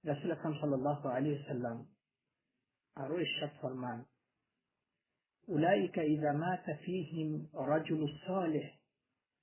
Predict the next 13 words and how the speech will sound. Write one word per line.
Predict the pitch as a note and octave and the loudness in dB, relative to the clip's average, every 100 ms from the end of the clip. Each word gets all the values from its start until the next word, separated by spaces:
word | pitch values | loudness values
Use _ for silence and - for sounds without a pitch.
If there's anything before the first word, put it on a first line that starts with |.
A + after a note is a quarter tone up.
| - | -10
বানাউ | C3+ D3+ F#3+ F#3+ E3+ | 2 2 4 2 2
আলা | C#3+ D3+ D3 C#3+ | 2 4 2 0
কবরিহি | F#3+ E3 D3 C#3+ D3 | -2 0 -2 0 0
মাসজিদা | C3+ - D3 D3+ C#3 B2+ A2 A2 _ _ _ _ _ _ _ - | -2 -4 -2 0 2 0 -2 -8 _ _ _ _ _ _ _ -6
ওয়া | A#2+ - | -6 2
সাওয়ারু | G3 G3+ F3 E3+ D#3 | 6 6 4 2 2
ফীহি | - G3 - F#3 - | 0 -2 0 -2 -2
তিলকা | E3 D3+ F3+ | -2 0 -2
সুওয়ার, | - - - E3+ B2 A2+ - _ _ _ _ _ - | -4 -6 0 2 2 -2 -14 _ _ _ _ _ -4
উলাইকা | D3+ D3+ D3+ D3+ F3 - D#3 | 2 6 6 6 2 0 0
শিরারুল | D#3+ D3 D3 D3 D3 C#3 | 2 4 4 4 4 0
খালকি | - F#3 F3+ - C3+ | 0 0 -2 -2 -2
ইনদাল্লাহ।" | C3+ C3+ B2 A#2 A2+ A2+ | 0 0 -2 -4 -4 -8